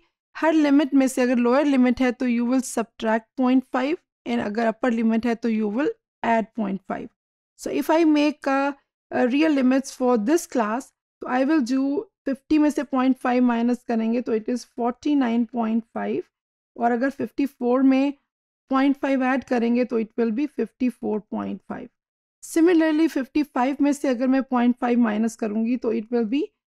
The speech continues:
फिफ्टी फ़ोर पॉइंट फ़ाइव, and then फिफ्टी नाइन में अगर मैं पॉइंट फ़ाइव ऐड करूँगी तो it will be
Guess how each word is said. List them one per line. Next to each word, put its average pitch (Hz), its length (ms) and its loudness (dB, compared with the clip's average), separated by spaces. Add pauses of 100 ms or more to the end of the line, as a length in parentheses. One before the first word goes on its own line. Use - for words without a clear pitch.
(220)
फिफ्टी 262 320 -2
फ़ोर 269 300 -4
पॉइंट 269 360 2
फ़ाइव, 240 320 0 (560)
and 247 140 4
then 254 160 4
फिफ्टी 262 300 -2
नाइन 262 260 4
में 302 120 4
अगर 262 200 0
मैं 269 140 2
पॉइंट 247 320 0
फ़ाइव 233 260 0
ऐड 214 180 -2
करूँगी 233 360 -2
तो 233 120 -2
it 220 100 -2 (120)
will 226 120 0
be 269 160 -2